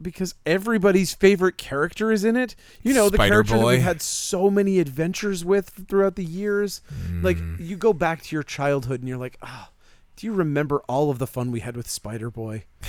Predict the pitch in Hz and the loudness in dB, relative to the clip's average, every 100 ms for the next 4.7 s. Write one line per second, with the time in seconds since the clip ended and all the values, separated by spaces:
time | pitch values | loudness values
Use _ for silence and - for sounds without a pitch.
0 | - - - - - 160 165 151 151 175 | -6 -6 -8 -8 -4 0 0 0 -2 -4
1 | - 131 170 196 185 180 202 175 208 247 | -4 -2 0 -2 -2 0 0 0 -2 -2
2 | 123 113 110 139 135 - - 147 151 127 | -4 -8 -10 -8 -10 -10 -12 -10 -8 -8
3 | 151 151 151 - 143 147 - 123 - 123 | -8 -6 -8 -8 -6 -6 -6 -12 -12 -14
4 | 120 - 131 139 117 107 87 | -14 -12 -8 -6 -6 -12 -18